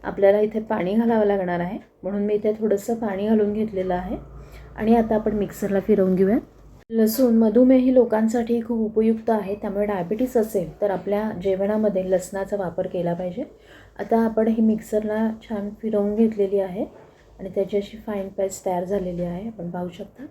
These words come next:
अशी साधारणतः आपल्याला लसणाची पेस्ट करून घ्यायची आहे.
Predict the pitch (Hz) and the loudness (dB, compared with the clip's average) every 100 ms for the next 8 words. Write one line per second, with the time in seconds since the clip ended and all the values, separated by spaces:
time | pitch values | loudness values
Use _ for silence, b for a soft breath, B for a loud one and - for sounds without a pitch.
0 | - _ b b b _ _ _ - 208 | -20 _ b b b _ _ _ -12 -6
1 | 226 220 226 208 208 202 202 196 - 190 | -2 0 0 -2 -4 -4 -4 -6 -6 -6
2 | 214 - _ _ - 185 - 190 180 202 | -6 -8 _ _ -6 -6 -4 -8 -4 0
3 | 190 185 - 196 196 196 202 - 247 | 0 0 -6 -6 -6 -6 -6 -6 -12